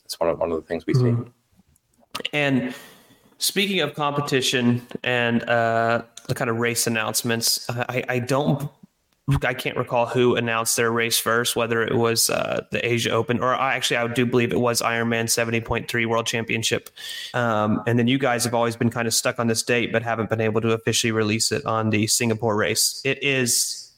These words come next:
Speaker 2: theoretically, I believe, six days prior to the seventy point three World Championship. Is this a flex? Is this just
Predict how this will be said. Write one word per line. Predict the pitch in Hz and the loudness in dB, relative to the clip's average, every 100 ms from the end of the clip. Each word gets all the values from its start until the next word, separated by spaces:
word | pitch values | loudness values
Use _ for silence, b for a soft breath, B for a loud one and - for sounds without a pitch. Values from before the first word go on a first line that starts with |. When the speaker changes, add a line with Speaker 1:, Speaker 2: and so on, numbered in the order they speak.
| - | -20
Speaker 2:
theoretically, | - 139 123 120 123 120 | -4 0 2 2 2 2
I | 117 | 0
believe, | 117 117 123 123 117 | 0 2 4 4 2
six | - 143 143 - | 0 0 -2 0
days | 123 117 113 - | 0 0 -2 -4
prior | 123 117 113 110 | -2 0 2 0
to | 107 123 | -2 -2
the | |
seventy | 117 - 117 110 | 0 0 0 -2
point | - 113 | 0 -2
three | 117 113 | 0 0
World | 107 107 | 0 0
Championship. | - 110 - 117 - 113 - B B B B B B B B - | -2 -2 -2 -2 0 -2 -4 B B B B B B B B -4
Is | 143 135 | 0 0
this | 147 175 - - - | 0 2 2 0 -4
a | 143 | -6
flex? | - 143 175 - - - | -2 0 0 0 0 0
Is | 131 120 | 0 0
this | 139 139 - | 0 0 0
just | - 139 135 - - | 0 0 2 0 -2